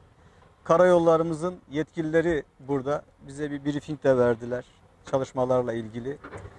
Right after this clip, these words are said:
Ee, biz hem sahadaki hem de planlamadaki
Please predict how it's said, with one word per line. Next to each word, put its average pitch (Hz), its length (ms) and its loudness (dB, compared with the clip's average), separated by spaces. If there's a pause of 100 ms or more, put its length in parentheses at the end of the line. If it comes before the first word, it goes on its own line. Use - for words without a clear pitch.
(280)
Ee, 127 200 -8 (180)
biz 165 420 2 (880)
hem 160 260 4 (100)
sahadaki 165 760 4 (300)
hem 180 200 0
de 160 60 4
planlamadaki 147 1000 4